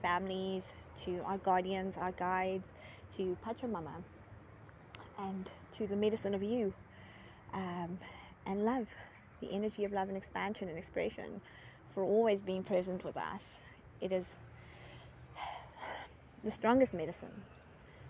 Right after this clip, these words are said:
is love. Love for yourself. Love yourself enough to say, "You know what, I've got blocks, but I want self-improvement and I want growth more." And that is exactly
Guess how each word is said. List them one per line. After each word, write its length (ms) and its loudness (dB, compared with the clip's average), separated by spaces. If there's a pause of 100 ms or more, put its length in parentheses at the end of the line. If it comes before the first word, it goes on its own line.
(140)
is 140 -2
love. 280 0 (1160)
Love 220 6 (200)
for 80 0
yourself. 440 0 (480)
Love 260 4
yourself 400 2
enough 280 -2 (380)
to 380 0 (160)
say, 180 4
"You 120 2
know 120 4
what, 260 6
I've 180 -2
got 160 4
blocks, 280 2 (840)
but 220 -2 (760)
I 100 4
want 320 0
self-improvement 640 0
and 100 2
I 60 2
want 260 -2
growth 300 0
more." 320 -2 (300)
And 140 2
that 120 4
is 160 0
exactly 500 -4